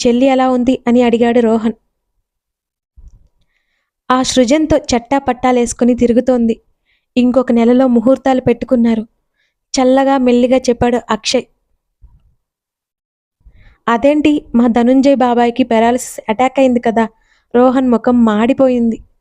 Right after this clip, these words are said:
"ఆయన ఇప్పుడు బాగానే ఉన్నారు అని ప్రసాద్ అంకుల్ చెప్తుంటే విన్నాను,"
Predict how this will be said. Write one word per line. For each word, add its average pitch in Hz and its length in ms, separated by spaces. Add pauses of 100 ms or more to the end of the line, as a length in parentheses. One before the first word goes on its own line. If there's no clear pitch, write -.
(2000)
"ఆయన 262 180
ఇప్పుడు 247 200
బాగానే 226 500
ఉన్నారు 240 580
అని 233 120
ప్రసాద్ 240 460
అంకుల్ 240 340
చెప్తుంటే 240 400
విన్నాను," 233 520